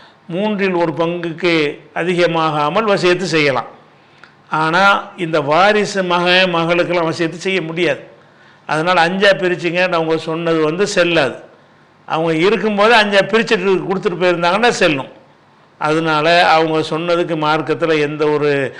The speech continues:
வாரிசு உரிமை சட்டத்தில் பாதிப்பை ஏற்படுத்தாது. அடுத்தது அதுக்கு செலவழிச்சாங்க, இதுக்கு செலவழிச்சாங்க, அதெல்லாம் வந்து க-,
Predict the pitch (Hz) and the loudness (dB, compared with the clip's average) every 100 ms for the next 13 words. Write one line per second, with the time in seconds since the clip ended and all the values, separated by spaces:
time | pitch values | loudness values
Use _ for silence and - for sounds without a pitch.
0 | - - 170 143 143 165 170 175 151 147 | -18 -18 -10 0 2 2 0 -2 -4 -4
1 | 143 143 139 139 175 196 165 156 156 147 | -2 -4 -2 -4 -2 -2 0 0 0 0
2 | 139 196 196 180 175 160 156 135 107 - | -2 -2 2 2 0 -2 -2 -2 -4 -10
3 | - _ _ _ _ - - - 165 202 | -20 _ _ _ _ -20 -18 -4 -2 0
4 | 226 202 185 180 185 175 170 170 170 170 | 2 4 4 2 0 0 2 2 0 2
5 | 165 165 160 156 156 143 156 151 156 151 | 0 0 0 0 0 -2 -2 0 2 2
6 | 151 165 175 165 156 156 156 151 143 | 0 2 2 2 0 0 0 2 0